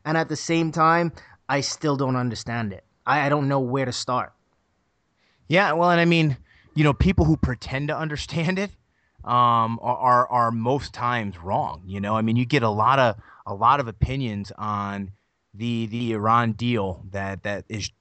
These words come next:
Speaker 2: you know, uh, being negotiated right now. And all these people come out with opinions that they feel are totally right or, or totally wrong, right? And, and it's all aligned with one political party's ideals, right? So if you're a Democrat,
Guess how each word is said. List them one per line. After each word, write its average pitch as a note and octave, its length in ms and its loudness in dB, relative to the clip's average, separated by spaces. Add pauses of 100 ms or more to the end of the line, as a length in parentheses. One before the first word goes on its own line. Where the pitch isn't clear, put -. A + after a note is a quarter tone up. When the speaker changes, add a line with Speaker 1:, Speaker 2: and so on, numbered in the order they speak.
(140)
Speaker 2:
you A#2+ 100 -2
know, G2 340 -2
uh, G2 140 -4
being A#2 240 2
negotiated G#2+ 580 0
right G2 240 0
now. G2 420 2 (440)
And A#2+ 400 4
all C#3 220 4
these F3+ 180 0
people C#3+ 240 -2
come C#3+ 180 0
out C3+ 100 2
with A#2+ 100 -4
opinions A#2 560 0
that G#2+ 160 -4
they A#2 120 -4
feel A#2 300 -2
are G#2 80 0
totally A2 400 0
right G2+ 260 -4
or, F2+ 120 -10 (100)
or G#2 120 -10
totally G2 340 -6
wrong, E2 320 -10 (500)
right? A2 380 -2
And, A2+ 160 -4
and A#2+ 160 0
it's A2+ 140 -4
all D#3 380 6
aligned B2+ 500 4
with G#2 300 -6
one C3+ 560 -2 (280)
political C3+ 480 2
party's A2+ 480 0
ideals, G2+ 500 -6
right? A2 240 -6
So - 80 -8
if - 100 -10
you're C#3+ 140 0
a D3 80 -2
Democrat, B2 560 0